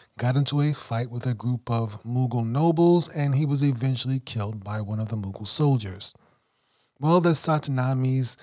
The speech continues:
retaliated, and this eventually led to a rebellion of the Satnamis. The rebellion soon grew out of hand, and the Satnamis defeated the imperial troops in the region and even marched towards Delhi.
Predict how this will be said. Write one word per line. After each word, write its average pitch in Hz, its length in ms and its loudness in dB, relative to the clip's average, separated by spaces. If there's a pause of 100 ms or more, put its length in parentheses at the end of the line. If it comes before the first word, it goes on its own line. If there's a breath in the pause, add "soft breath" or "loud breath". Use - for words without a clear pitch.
(240 loud breath)
retaliated, 143 1000 0 (200 loud breath)
and 117 420 0
this 135 200 2
eventually 123 500 0
led 113 240 -2
to 113 180 -2
a 101 60 -2
rebellion 127 640 2
of 110 140 -6
the 113 80 -6
Satnamis. 110 800 -4 (420 soft breath)
The 151 100 2
rebellion 170 560 6
soon 196 480 4
grew 165 180 2
out 143 220 4
of 131 60 0
hand, 185 600 0
and 151 180 2
the 151 120 4
Satnamis 143 760 0
defeated 196 600 -2
the 170 160 0
imperial 143 640 2
troops 147 440 0
in 131 200 -2
the 123 100 -2
region 175 420 2
and 139 220 -4
even 185 380 0
marched 135 380 -2
towards 117 320 -2
Delhi. 107 440 -4